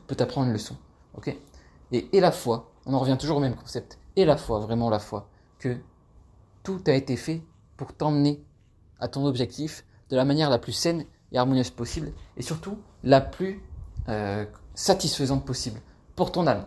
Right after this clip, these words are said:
pas pour ton ego. Ton ego, il veut tout tout de suite, ton âme, elle s'en fiche. Pour elle, le temps n'existe pas, tout ce qu'elle veut, c'est évoluer, apprendre, ok, et grandir. Donc si tu veux maîtriser ta vie et résoudre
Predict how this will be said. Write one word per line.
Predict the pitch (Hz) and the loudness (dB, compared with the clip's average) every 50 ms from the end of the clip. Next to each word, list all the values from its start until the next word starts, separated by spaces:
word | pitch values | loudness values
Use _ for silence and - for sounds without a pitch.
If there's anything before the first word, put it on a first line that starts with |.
| - - - | -6 -2 2
pas | 165 156 | 2 2
pour | 151 - 127 | 2 0 -8
ton | - 139 131 | -6 -4 -4
ego. | 123 104 101 - - - | -2 -2 -4 -8 -10 -8
Ton | - 123 | -4 0
ego, | 131 120 135 151 | 2 4 4 4
il | 139 | 4
veut | 113 107 | 2 0
tout | - 120 | -4 -6
tout | 104 117 | -8 -8
de | 101 | -10
suite, | - 170 165 - - - - - | -10 -10 -12 -12 -16 -20 -16 -8
ton | - 131 120 123 | -4 0 2 2
âme, | 156 160 147 | 2 2 2
elle | - 117 | -2 -4
s'en | 113 - 120 | -4 -4 -6
fiche. | - - - - - - - - _ _ _ _ _ _ _ - | -6 -8 -8 -6 -8 -8 -10 -16 _ _ _ _ _ _ _ -16
Pour | - - 117 | -4 2 4
elle, | 120 120 | 4 6
le | 113 107 104 | 4 2 0
temps | - 113 | -2 -2
n'existe | 110 123 131 123 120 - - | 0 2 2 0 0 -4 -6
pas, | - - 135 139 135 - - - | -6 -4 -4 -4 -6 -8 -14 -14
tout | - 131 | -12 -6
ce | - | -2
qu'elle | - 117 101 | -2 -2 0
veut, | 110 123 131 135 - | 0 -2 -4 -4 -6
c'est | - - 131 | -4 0 0
évoluer, | 117 107 110 110 104 101 110 123 - - - | 2 2 2 0 2 0 -2 -2 -6 -10 -6
apprendre, | - 120 - - - 107 104 123 - - - - _ - - - - - - - - - _ - - | -6 -6 -6 -6 -10 -10 -10 -12 -14 -18 -20 -20 _ -20 -20 -20 -20 -20 -20 -20 -20 -20 _ -14 -12
ok, | 107 - | -10 -8
et | 98 92 - - - - _ - - 117 | -8 -8 -8 -10 -20 -20 _ -6 -4 -2
grandir. | 110 117 120 107 - - - - - - - - _ - - _ - _ - - - - - - _ - - - - - - - - - - - - - - - - - - - - - - - | 0 0 0 -2 -4 -10 -18 -20 -20 -20 -20 -20 _ -20 -20 _ -20 _ -20 -20 -20 -20 -20 -20 _ -20 -20 -20 -20 -20 -20 -20 -20 -20 -20 -20 -20 -20 -20 -20 -20 -20 -20 -20 -20 -20 -12 -8
Donc | 120 117 | -4 -2
si | - 180 | -2 0
tu | 160 170 | 2 4
veux | 165 156 | 4 4
maîtriser | 156 143 - - 135 123 131 | 4 2 0 -2 -2 -2 0
ta | 127 - 131 | 0 0 0
vie | 113 120 123 123 120 - - - - - - - - - | 0 2 0 0 0 -2 -6 -14 -20 -20 -20 -20 -12 -8
et | - 123 | -6 -4
résoudre | 117 135 117 - 123 120 117 104 - - | -2 -2 -2 0 -2 -2 -2 -2 -4 -6